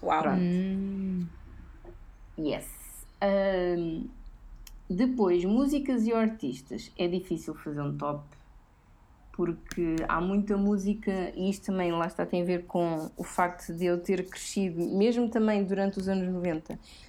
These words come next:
Speaker 2: sempre a ouvir muita música dos anos oitenta, portanto, tenho mu-, essa música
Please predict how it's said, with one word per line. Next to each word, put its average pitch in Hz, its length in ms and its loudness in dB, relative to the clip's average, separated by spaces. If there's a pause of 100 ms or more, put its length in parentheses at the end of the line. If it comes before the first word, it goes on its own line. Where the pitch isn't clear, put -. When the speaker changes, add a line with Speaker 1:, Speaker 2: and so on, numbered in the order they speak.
Speaker 2:
sempre 240 340 4
a 233 60 6
ouvir 214 240 6
muita 226 400 6
música 214 420 4
dos 185 180 0
anos 185 220 0
oitenta, 175 480 0
portanto, - 580 -4 (360)
tenho 190 440 4 (220)
mu-, 202 340 6
essa 196 300 4
música 196 480 2